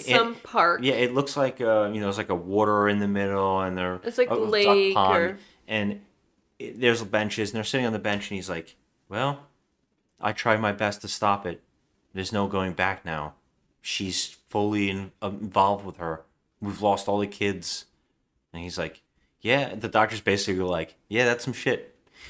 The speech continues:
Speaker 1: And then she, he looks across the pond, and he sees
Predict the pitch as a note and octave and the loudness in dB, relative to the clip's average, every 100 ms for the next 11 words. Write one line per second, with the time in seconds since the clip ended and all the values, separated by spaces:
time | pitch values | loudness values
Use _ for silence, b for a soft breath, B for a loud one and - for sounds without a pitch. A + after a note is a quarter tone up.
0 | B F#2+ G2+ G2+ - C3 A#2 B2+ G#2 C#3 | B -6 -4 -2 -4 -4 -4 -4 -2 -2
1 | F3 D#3 D#3 D3+ B2 - C3+ G#2+ D2+ - | -2 0 0 0 -4 -6 -2 0 -2 -6
2 | _ _ _ _ _ _ - G2 G#2+ B2 | _ _ _ _ _ _ -10 -8 -8 -8
3 | - - D3 G2 E2+ E2+ - | -6 -2 -2 -2 -4 -6 -10